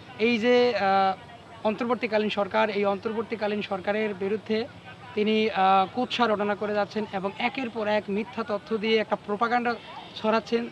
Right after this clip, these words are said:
যে কারণে বাংলাদেশে একটা বিভ্রান্তিকর পরিস্থিতি তৈরি হচ্ছে। তো আমি, আহ, গণমাধ্যম এবং সাধারণ মানুষের কাছে একটা, আহ, অনুরোধ করব যে এই সাইফুদ্দিন অপূর্বকে যেখানেই পাবেন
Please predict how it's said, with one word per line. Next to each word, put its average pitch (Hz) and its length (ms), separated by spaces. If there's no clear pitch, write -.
যে 196 100
কারণে 220 280
বাংলাদেশে 202 580
একটা 190 380
বিভ্রান্তিকর 214 520
পরিস্থিতি 233 400
তৈরি 208 200
হচ্ছে। 226 280
তো 208 80
আমি, 233 400
আহ, 190 360
গণমাধ্যম 240 720
এবং 208 260
সাধারণ 233 340
মানুষের 226 320
কাছে 247 160
একটা, 226 240
আহ, 196 380
অনুরোধ 220 240
করব 202 260
যে 214 240
এই 214 160
সাইফুদ্দিন 220 640
অপূর্বকে 233 520
যেখানেই 226 300
পাবেন 220 280